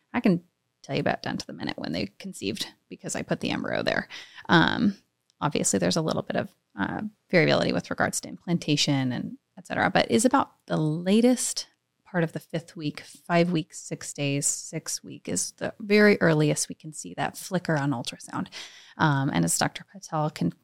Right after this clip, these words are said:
share as well with regards to embryo-, embryogenesis and development of cardiac structures, <clears throat> that is not a formed heartbeat,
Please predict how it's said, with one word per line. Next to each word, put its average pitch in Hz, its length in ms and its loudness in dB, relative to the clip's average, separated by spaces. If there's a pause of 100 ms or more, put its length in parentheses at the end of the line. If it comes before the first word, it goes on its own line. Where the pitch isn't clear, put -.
(120)
share 160 260 0
as 156 180 -2
well 196 240 6
with 175 160 -2
regards - 440 -4
to - 440 -16 (220)
embryo-, 165 320 -2 (160)
embryogenesis 156 640 4
and 151 140 0
development 147 320 -2
of - 40 -20
cardiac - 280 0
structures, - 420 2 (140)
<clears throat> - 140 -20
that 220 140 6
is 196 160 6
not 151 220 4
a 139 60 2
formed - 340 -10
heartbeat, - 400 -12